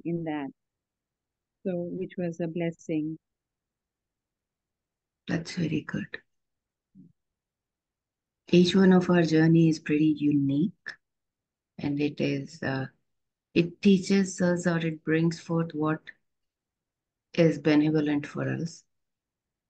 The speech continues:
Speaker 2: And I think nobody can better understand or comprehend it than we ourselves if we choose to, uh, look at it, uh, with an unbiased, uh, view.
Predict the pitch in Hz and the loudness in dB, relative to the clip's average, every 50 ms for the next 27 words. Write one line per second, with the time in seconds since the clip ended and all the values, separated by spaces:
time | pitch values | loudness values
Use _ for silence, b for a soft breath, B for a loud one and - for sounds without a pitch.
0 | _ _ _ _ _ _ _ _ - 160 143 143 143 147 143 139 139 - 156 156 | _ _ _ _ _ _ _ _ -8 -6 -6 -4 -4 -4 -4 -4 -2 0 0 0
1 | 151 147 147 147 151 156 160 156 160 156 156 151 151 139 143 135 131 - 147 147 | 2 2 2 2 2 2 2 2 2 2 0 -2 -2 -2 -2 -4 -4 -2 -2 -2
2 | 151 147 147 _ _ _ _ _ _ _ _ _ - - 151 151 151 147 156 151 | -2 -2 -4 _ _ _ _ _ _ _ _ _ -2 0 2 4 4 4 4 2
3 | 151 - - 156 147 147 147 143 143 143 - - - 143 139 139 135 - 147 143 | 0 -2 -6 -4 -4 -2 -4 -4 -6 -8 -10 -10 -8 -6 -6 -6 -4 -6 -6 -6
4 | 151 143 143 143 139 139 139 135 - _ _ _ - 143 135 139 143 147 143 143 | -4 -6 -6 -6 -6 -6 -8 -10 -12 _ _ _ -6 -4 -2 -2 -2 -2 0 0
5 | 143 135 131 131 135 139 139 131 - - - 135 131 131 127 - - - 151 - | -2 -2 -2 -2 -2 -4 -4 -6 -10 -10 -6 -6 -6 -6 -8 -10 -8 -8 -8 -8
6 | - - 151 143 147 - - 139 139 131 - - - - 135 131 127 127 _ _ | -6 -4 -4 -4 -4 -4 -6 -6 -6 -8 -10 -12 -10 -8 -6 -6 -6 -8 _ _
7 | _ _ _ _ _ _ _ _ _ _ _ _ _ - 170 143 127 123 123 127 | _ _ _ _ _ _ _ _ _ _ _ _ _ -12 -8 -8 -8 -8 -8 -10
8 | - - _ _ _ _ _ _ _ _ _ _ _ _ _ _ _ _ _ _ | -12 -14 _ _ _ _ _ _ _ _ _ _ _ _ _ _ _ _ _ _
9 | _ - 165 160 156 160 - 151 147 147 - 147 143 - _ - _ _ - - | _ 0 2 2 2 2 2 0 0 0 -2 -2 -4 -4 _ -20 _ _ -18 -8
10 | - - 147 139 143 143 139 - 143 139 127 - - 156 151 151 147 143 147 143 | -4 -2 -2 0 -2 -4 -4 -4 -4 -4 -2 0 2 4 4 2 2 0 -2 -2
11 | 139 135 135 135 131 131 - - - _ - 131 131 127 127 127 123 - _ _ | -2 -2 -4 -4 -6 -8 -10 -14 -12 _ -6 -6 -4 -4 -6 -8 -12 -16 _ _
12 | _ _ _ _ _ _ _ _ _ _ - 131 127 123 120 113 - | _ _ _ _ _ _ _ _ _ _ -4 -4 -2 -2 -4 -6 -10